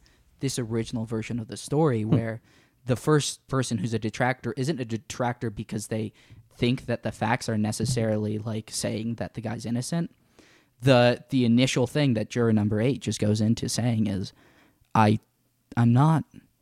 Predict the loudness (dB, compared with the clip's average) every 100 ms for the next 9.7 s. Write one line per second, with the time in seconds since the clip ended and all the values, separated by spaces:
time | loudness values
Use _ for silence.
0 | _ _ _ _ _ _ _ _ 0 0
1 | 0 _ _ _ _ _ _ _ -20 -20
2 | _ 4 8 10 8 4 2 2 2 4
3 | 6 6 6 6 6 4 4 6 4 0
4 | -2 2 2 4 4 4 -2 _ _ 10
5 | 12 12 8 6 2 -4 6 10 10 8
6 | 6 4 0 -6 _ _ _ _ _ _
7 | _ _ _ -2 -2 4 8 8 8 6
8 | 6 8 4 4 4 6 4 6 6 6
9 | 4 2 0 0 -2 -4